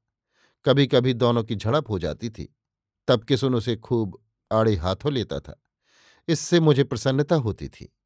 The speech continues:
मेरे पास अब काफी धन इकट्ठा हो गया था। मैंने कुछ कारोबार में भी रुपया लगा दिया था। बंबई के एक दलाल के मार्फत शेयरों की खरीद फरोख्त करती रहती थी। कई कंपनियों के हिस्से भी खरीद लिए थे।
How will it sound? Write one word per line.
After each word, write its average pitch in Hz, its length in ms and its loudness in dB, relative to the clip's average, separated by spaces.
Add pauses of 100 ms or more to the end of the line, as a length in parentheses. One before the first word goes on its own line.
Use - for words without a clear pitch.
(880)
मेरे 165 180 4
पास 170 300 4
अब 151 80 0
काफी 143 360 2
धन 131 200 -2
इकट्ठा 120 420 -2
हो 120 160 2
गया 67 200 -8
था। - 220 -20 (680)
मैंने 135 220 2
कुछ 127 200 -2
कारोबार 117 520 4
में 104 220 0
भी 139 100 -2
रुपया 127 280 0
लगा 107 260 0
दिया 107 200 -4
था। - 240 -20 (720)
बंबई 117 340 4
के 113 160 -2
एक 101 100 -4
दलाल 110 320 2
के 107 120 -6
मार्फत 110 380 -2
शेयरों 107 420 -2
की 101 140 -8
खरीद 107 340 -6
फरोख्त 107 420 -8
करती 101 360 -8
रहती 85 280 -8
थी। - 240 -20 (720)
कई 139 160 2
कंपनियों 127 440 -2
के 120 140 -2
हिस्से 107 320 -4
भी 117 140 -4
खरीद 123 320 -6
लिए 82 200 -6
थे। - 160 -20